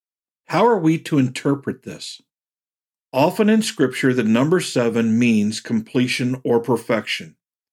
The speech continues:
It was on the seventh day that the Lord ceased from all of his labor in creation. We see the number seven throughout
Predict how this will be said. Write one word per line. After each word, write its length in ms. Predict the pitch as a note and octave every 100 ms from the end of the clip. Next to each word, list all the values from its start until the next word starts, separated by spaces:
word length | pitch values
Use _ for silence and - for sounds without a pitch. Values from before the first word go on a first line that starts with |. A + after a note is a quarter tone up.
| _ _ _ _
It 80 | -
was 180 | B2 B2+
on 140 | A#2+
the 100 | A#2
seventh 460 | - C3+ C3+ C#3+ C3+
day 200 | C#3 C#3
that 200 | C3 C3
the 80 |
Lord 320 | B2 A#2 A#2 G#2
ceased 480 | - B2+ C3 C#3
from 300 | - - B2
all 300 | B2+ B2+ A#2+
of 100 | C3+
his 260 | D3 D3+ C3+
labor 420 | B2+ B2 A#2 C#3
in 240 | D3 C3 B2
creation. 760 | - A2 G#2 G#2 - D3 D#3 _ _ _ _ _ _ _
We 100 | A#2
see 220 | A#2 C#3 C#3
the 100 | C#3
number 360 | C3 C#3 C3
seven 460 | B2+ - C3 C#3 C3+
throughout 540 | C3 A2 A2+ A#2+ -